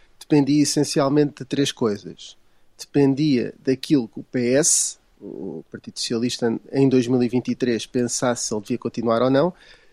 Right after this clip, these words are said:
o que ele próprio pensasse e o que a mulher pensasse. Ora,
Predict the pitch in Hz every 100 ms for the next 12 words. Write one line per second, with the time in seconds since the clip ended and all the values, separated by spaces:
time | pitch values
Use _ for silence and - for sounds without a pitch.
0 | _ _ - 233 - 139 147 135 - 139
1 | 156 160 - 156 180 - - - - 180
2 | 185 - 180 175 170 160 180 175 147 107
3 | - - - - 127 107